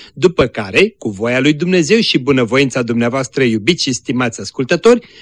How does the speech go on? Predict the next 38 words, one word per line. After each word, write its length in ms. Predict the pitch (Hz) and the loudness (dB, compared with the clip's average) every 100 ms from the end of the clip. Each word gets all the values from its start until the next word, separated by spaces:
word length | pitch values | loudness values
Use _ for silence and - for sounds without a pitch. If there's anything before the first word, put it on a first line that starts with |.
| - | -4
vom 220 | 139 139 | 2 2
parcurge 500 | 113 110 - 165 139 | 0 -6 -4 -2 0
versetele 600 | 117 117 - 147 120 120 - | 2 0 0 0 0 -2 0
următoare. 600 | 143 123 120 123 98 - _ _ _ _ - - - | 0 2 0 -2 -8 -12 _ _ _ _ -20 -20 2
Înainte 460 | 220 208 285 294 | 2 4 2 2
de 100 | 175 | 2
a 60 | 160 | 2
pătrunde 520 | 147 135 170 185 160 | 0 0 2 2 2
în 120 | 135 131 | 0 -2
textul 360 | 160 151 - | -2 -2 -4
lecțiunii 540 | 131 120 - 143 143 - | -2 -2 -2 0 0 -2
amintite, 720 | 147 143 127 120 110 156 220 | -2 -2 -2 -6 -4 -4 -2
respectiv 560 | 135 139 - 123 151 123 | -2 -4 -4 -4 -4 -2
meditații 640 | 127 120 117 185 185 151 | -2 -4 -2 -2 -2 -4
asupra 420 | 143 143 135 131 | -4 -4 -4 -4
versetului 600 | 123 123 139 151 131 120 | -2 -2 0 -2 0 -4
treizeci 480 | 113 220 247 156 139 | 2 2 2 0 -4
și 140 | - 127 | -4 -2
șase 380 | 143 110 - 101 _ - - | -2 -4 -10 -16 _ -20 -14
din 180 | - 147 | -4 -2
Evanghelia 560 | 139 131 131 160 139 113 | -2 -2 0 0 0 -2
după 260 | 117 123 | -4 -2
Ioan 200 | 139 147 | 0 0
de 80 | 110 | -4
la 100 | 107 | -6
capitolul 540 | 123 147 131 113 120 - | -6 -4 -4 -2 -2 4
unu, 320 | 240 302 285 _ _ _ _ | 6 4 2 _ _ _ _
haideți 460 | - 214 185 233 - | -2 0 2 0 0
să 80 | 240 | 0
mai 160 | 185 | 0
aflăm 260 | 143 165 165 | -2 0 0
câteva 420 | - 113 131 135 | 0 0 0 0
scurte 540 | 139 - 233 196 143 | -2 0 0 0 2
știri 400 | 127 - - 147 - | 2 0 -2 -4 -2
în 120 | 165 | 0
legătură 560 | 156 120 123 - 160 139 | 2 2 -2 2 4 4
cu 200 | - 117 | 2 0
moarți 640 | 113 135 135 180 - | 2 2 2 -2 -6